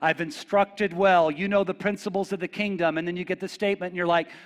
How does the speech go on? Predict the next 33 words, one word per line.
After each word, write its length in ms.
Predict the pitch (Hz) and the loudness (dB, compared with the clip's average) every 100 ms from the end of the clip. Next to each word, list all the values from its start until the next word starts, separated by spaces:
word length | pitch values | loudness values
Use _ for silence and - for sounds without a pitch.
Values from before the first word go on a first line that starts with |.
| - - | -20 -4
"Oh, 120 | 170 | -2
we 120 | 170 | 0
need 180 | 180 185 | 0 -2
revival. 560 | 175 165 185 170 139 110 | -2 2 4 4 0 -6
We, 260 | 143 165 165 | -2 0 0
we 220 | 160 165 | 0 0
don't 180 | 180 180 | 2 2
understand 680 | 175 175 - 208 196 180 139 | 0 -2 -4 -2 0 0 0
yet," 260 | 135 104 | -2 -2
right? 220 | 120 135 151 | -4 -6 -6
So 320 | - 226 190 - - - - _ - _ _ | -2 4 4 2 -18 -20 -20 _ -20 _ _
if, 300 | - 214 - | 0 0 0
when 220 | 180 214 | -4 -2
you 120 | 208 214 | -2 -4
give 440 | - 214 240 285 | -2 2 2 2
somebody 640 | - - 233 214 208 196 | -2 0 2 4 4 4
something 880 | 185 - 226 208 196 196 190 175 160 - _ _ _ _ - | 0 -2 0 0 -4 -4 -2 -2 -6 -12 _ _ _ _ -4
physical, 800 | 226 214 185 - 156 139 135 135 _ _ _ _ - | -2 0 -2 -2 -2 -2 -2 -6 _ _ _ _ -8
it, 220 | 175 180 - | -4 -4 -4
it 180 | 180 180 | -10 -10
seems 480 | - 226 220 208 - | -10 -4 -4 -4 -4
more 300 | 180 170 151 | -2 -2 -2
real 340 | 180 147 101 - _ _ _ _ _ _ _ _ - | -2 -4 -6 -12 _ _ _ _ _ _ _ _ -10
because 360 | - 196 185 | -6 -4 -4
you 80 | 190 | -6
can 180 | - 170 | -6 -8
see 320 | - - 190 | -6 -4 -2
it 80 | 170 | -2
and 100 | 156 | -4
you 60 | |
can 220 | 156 156 139 | -8 -6 -4
touch 420 | - 196 190 - | 2 2 0 -12
it. 180 | 113 | -12